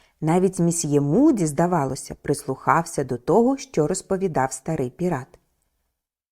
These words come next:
«Так, так!» вигукнув великий Джон.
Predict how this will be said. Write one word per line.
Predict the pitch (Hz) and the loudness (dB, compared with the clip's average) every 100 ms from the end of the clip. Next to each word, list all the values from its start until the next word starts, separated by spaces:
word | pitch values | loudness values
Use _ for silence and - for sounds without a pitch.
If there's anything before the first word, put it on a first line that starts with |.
| _ - | _ -2
«Так, | 156 165 185 - - | 0 0 -2 -4 0
так!» | 285 320 330 294 220 147 - | 4 4 4 6 4 4 0
вигукнув | 151 156 151 - 156 143 | 2 4 4 0 -2 2
великий | 165 147 - 160 | 2 0 -4 -8
Джон. | 175 151 131 | -4 -4 -4